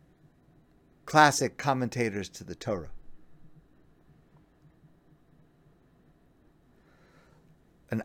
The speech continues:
object that has been used or is being used for a mitzvah is called a chefza de mitzvah. Chefza de mitzvah, an object of a mitzvah.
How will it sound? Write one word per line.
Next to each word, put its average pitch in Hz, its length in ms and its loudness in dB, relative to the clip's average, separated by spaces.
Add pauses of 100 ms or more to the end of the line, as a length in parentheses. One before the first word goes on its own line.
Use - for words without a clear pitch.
object 160 640 10 (200)
that 117 180 2
has 110 180 2
been 104 340 -2 (220)
used 165 580 6
or 110 180 2
is 98 140 -2
being 151 380 0
used 151 320 6
for 117 120 2
a 110 40 2
mitzvah 151 280 0
is 143 120 0
called 120 260 2
a 107 80 4
chefza - 1080 4
de 151 180 6
mitzvah. 131 580 -4 (420)
Chefza - 1000 8
de 123 160 4
mitzvah, 208 640 4 (360)
an 151 200 6 (180)
object 214 680 12
of 165 140 6
a 139 80 2
mitzvah. - 400 -6